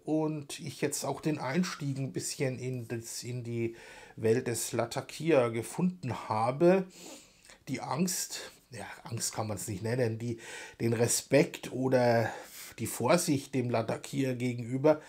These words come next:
kann ich jetzt im Nachhinein eigentlich nicht mehr verstehen, denn, äh, ja, viele schrecken vor dem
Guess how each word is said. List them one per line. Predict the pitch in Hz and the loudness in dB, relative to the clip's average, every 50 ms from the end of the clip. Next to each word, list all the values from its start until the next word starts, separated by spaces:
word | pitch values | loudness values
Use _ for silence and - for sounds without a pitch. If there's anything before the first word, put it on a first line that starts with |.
| - - - - - - - - _ - _ | -18 -18 -18 -18 -18 -20 -20 -20 _ -16 _
kann | - 117 117 131 | -4 -2 0 2
ich | 143 151 147 - - - | 2 2 0 -2 -8 -12
jetzt | 123 135 127 120 110 113 143 160 - - - - - - - - - - | -10 -8 -6 0 2 2 2 2 2 -2 -2 -2 -4 -6 -10 -12 -6 -2
im | 139 139 123 | -2 0 0
Nachhinein | 113 107 123 - - 175 175 160 160 156 151 151 151 151 147 139 | 0 0 0 2 4 4 4 6 6 6 6 6 4 2 0 -4
eigentlich | 135 131 127 131 135 139 127 127 127 120 - 120 | -2 0 0 0 0 -2 -2 -4 -4 -4 -4 -6
nicht | 113 113 143 175 - - - _ 180 | -4 -2 -2 -4 -4 -8 -10 _ 0
mehr | 185 185 180 | 2 2 2
verstehen, | 180 - 180 175 - - - 185 170 170 170 170 147 139 - - - - - - - - - - - - - | 2 2 0 0 0 -2 2 4 6 6 6 6 4 0 -4 -14 -20 -20 -20 -20 -20 -20 -20 -20 -20 -10 -8
denn, | 131 123 123 131 123 123 131 139 143 143 139 127 | -8 -6 0 2 4 4 4 4 0 -2 -2 -4
äh, | 117 139 131 120 117 120 120 120 117 117 120 120 110 - - _ _ _ _ _ - _ _ _ _ | -4 -6 -4 -2 0 0 0 0 0 0 -2 -2 -4 -8 -16 _ _ _ _ _ -20 _ _ _ _
ja, | 117 104 98 104 101 107 107 98 | -10 -8 -6 -4 -2 -2 -2 -2
viele | 98 - - - 117 131 131 127 123 120 117 113 113 110 107 - - - - - - - - - - - 98 131 147 - - - 98 107 151 180 - - - - - - - - - - - - - - - - - _ _ _ _ _ _ _ - | -2 -4 -6 -4 0 2 4 6 8 8 8 8 6 4 0 -4 -14 -20 -20 -20 -20 -20 -20 -20 -20 -20 -20 -20 -20 -20 -20 -20 -20 -20 -20 -20 -20 -20 -20 -20 -20 -20 -20 -20 -20 -20 -20 -20 -20 -20 -20 -20 -20 _ _ _ _ _ _ _ -16
schrecken | - - - - 104 107 120 117 147 143 127 | -10 -10 -8 -6 -6 -6 -6 -4 -4 -4 -4
vor | - - 131 123 120 | 0 2 2 2 4
dem | 117 123 120 117 113 | 2 0 0 0 -2